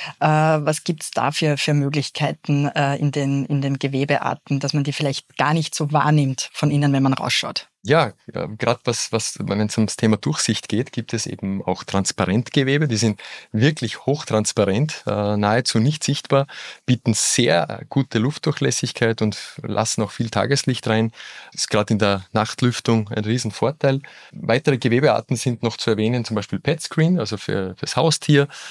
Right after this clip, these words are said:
Speaker 1: Mhm.
Speaker 2: äh, das auch angewendet wird, damit eben die Tiere sich nicht verletzen, beziehungsweise auch das Gewebe nicht, ähm, äh, zu Schaden kommt, wenn die daran kratzen. Und dann gibt es auch noch ein V zwei R Stahlgewebe,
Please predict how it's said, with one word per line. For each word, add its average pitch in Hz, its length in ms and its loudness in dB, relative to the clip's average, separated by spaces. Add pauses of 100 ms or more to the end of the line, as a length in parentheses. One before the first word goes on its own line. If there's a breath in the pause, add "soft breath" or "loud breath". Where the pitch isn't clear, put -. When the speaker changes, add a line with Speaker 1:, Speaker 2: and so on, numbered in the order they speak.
(220 loud breath)
Speaker 1:
Mhm. 117 120 0
Speaker 2:
äh, 117 40 2
das 117 160 0
auch 104 160 0
angewendet 113 640 2
wird, 113 340 2 (400 loud breath)
damit 104 320 2
eben 101 320 0
die 98 140 -2
Tiere 113 260 2
sich - 240 -6
nicht - 160 -4
verletzen, 131 520 2
beziehungsweise 107 460 0
auch 92 80 -6
das - 160 -6
Gewebe 117 320 0
nicht, - 280 -4
ähm, 107 560 -2
äh, 107 320 -4
zu - 120 -6
Schaden 107 300 2
kommt, 107 240 -2
wenn 104 140 -2
die 104 80 -4
daran 98 260 0
kratzen. 95 460 -2 (520 loud breath)
Und 110 360 2
dann 117 100 0
gibt 151 140 -2
es 139 100 2
auch 120 140 2
noch 120 120 0
ein 117 140 0
V 110 160 2
zwei 107 160 0
R 110 100 2
Stahlgewebe, 120 680 0